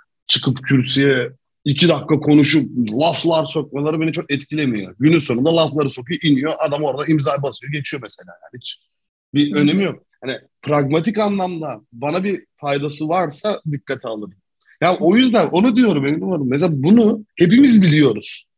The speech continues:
Speaker 1: Bütün ülke milletvekillerinin şu an elinin o kadar güçlü olmadığını biliyor. Milletvekili kim aday olmuş?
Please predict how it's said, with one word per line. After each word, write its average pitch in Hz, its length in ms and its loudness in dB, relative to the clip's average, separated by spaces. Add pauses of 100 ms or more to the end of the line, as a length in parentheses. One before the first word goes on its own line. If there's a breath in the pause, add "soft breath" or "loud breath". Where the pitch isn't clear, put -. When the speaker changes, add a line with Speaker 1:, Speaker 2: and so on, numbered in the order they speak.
(140)
Speaker 1:
Bütün 233 440 6
ülke 156 420 -2 (720)
milletvekillerinin 160 960 0
şu 185 300 -2
an - 280 -2 (240)
elinin 220 540 4
o 220 100 4
kadar 220 180 2
güçlü 220 340 4
olmadığını 226 440 2
biliyor. 214 400 2 (600)
Milletvekili 190 1200 2 (460)
kim 214 340 2
aday 185 280 2
olmuş? 180 560 -2